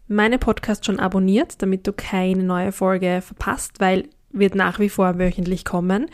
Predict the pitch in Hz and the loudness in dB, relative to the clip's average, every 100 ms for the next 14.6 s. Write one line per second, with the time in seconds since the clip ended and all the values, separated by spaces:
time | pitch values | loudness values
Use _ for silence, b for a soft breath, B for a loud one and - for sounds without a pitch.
0 | B B B B 233 208 202 220 262 262 | B B B B -4 2 2 2 -2 -4
1 | - 202 233 - 214 208 208 202 190 208 | -2 -2 -2 -2 0 2 0 -2 -4 -4
2 | 196 185 185 180 202 - 190 196 - 190 | -4 -2 -2 -2 -4 -6 -6 -8 -6 -6
3 | 196 - 208 196 190 208 214 196 196 190 | -8 -8 -4 2 4 4 4 0 -8 -8
4 | 214 - - 262 262 - 208 190 196 - | -8 -8 0 0 0 -6 -4 -2 -2 -4
5 | - - - - 214 208 - 196 - 190 | -8 -8 -8 -6 -4 -6 -6 -8 -6 -6
6 | 190 - - - 202 - _ 196 190 196 | -6 -8 -10 -12 -12 -18 _ -2 0 2
7 | 220 262 262 - - 196 - - 202 202 | 2 2 -2 -4 -2 -2 -4 0 4 6
8 | 285 - B B B B B B - - | 4 0 B B B B B B -6 -2
9 | 175 180 190 226 240 180 175 190 233 262 | 2 2 4 4 4 4 2 2 2 0
10 | 220 233 - 214 208 202 - - 196 180 | -4 -4 -4 2 4 4 2 0 -2 -2
11 | 185 - - - _ - 294 302 294 - | -2 -6 -18 -20 _ 0 4 4 0 2
12 | - 262 - 233 220 - 226 196 190 180 | 6 6 4 2 4 4 2 4 2 0
13 | 180 208 208 202 196 190 190 226 220 202 | -2 0 2 4 2 0 0 2 4 2
14 | 202 208 196 196 214 | 0 0 0 0 0